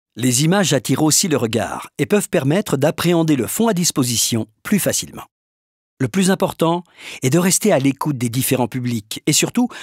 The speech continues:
de leur parcours dans la bibliothèque afin de réajuster l'espace et la signalétique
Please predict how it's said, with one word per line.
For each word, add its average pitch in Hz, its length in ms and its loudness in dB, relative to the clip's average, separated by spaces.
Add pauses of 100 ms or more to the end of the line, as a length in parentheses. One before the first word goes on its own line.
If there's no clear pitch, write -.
(140)
de 135 60 2
leur 131 220 2
parcours 214 480 0
dans 139 100 0
la 110 120 -2
bibliothèque 139 800 -2 (260)
afin 214 260 0
de 147 100 2
réajuster 156 640 2
l'espace 127 680 -2
et 147 80 2
la 131 100 2
signalétique 147 800 -2